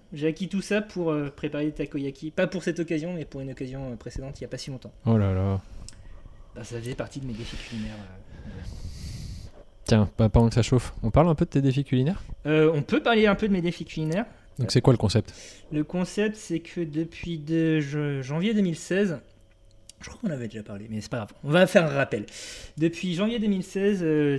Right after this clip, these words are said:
Speaker 1: tous les débuts de janvier, je me pose devant une feuille A quatre blanche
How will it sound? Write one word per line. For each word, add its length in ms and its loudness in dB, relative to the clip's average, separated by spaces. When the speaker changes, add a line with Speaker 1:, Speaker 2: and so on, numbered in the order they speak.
Speaker 1:
tous 180 -2
les 200 4
débuts 420 -4
de 200 -6
janvier, 460 -6
je 80 -4
me 80 -4
pose 220 -2
devant 200 -2
une 120 -4
feuille 280 -4
A 80 -2
quatre 320 -6
blanche 380 -8